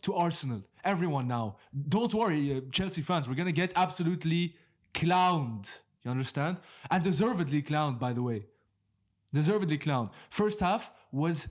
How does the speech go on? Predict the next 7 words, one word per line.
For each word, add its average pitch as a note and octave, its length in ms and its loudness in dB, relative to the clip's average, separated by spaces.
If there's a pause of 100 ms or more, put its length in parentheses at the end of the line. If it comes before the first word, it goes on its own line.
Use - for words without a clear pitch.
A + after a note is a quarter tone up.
shocking. C#3+ 720 0 (160)
First G#3 420 -2
half, D#3+ 460 -2 (440)
why G#3 280 4
are A3+ 120 4
we G#3+ 120 2
playing F#3+ 600 0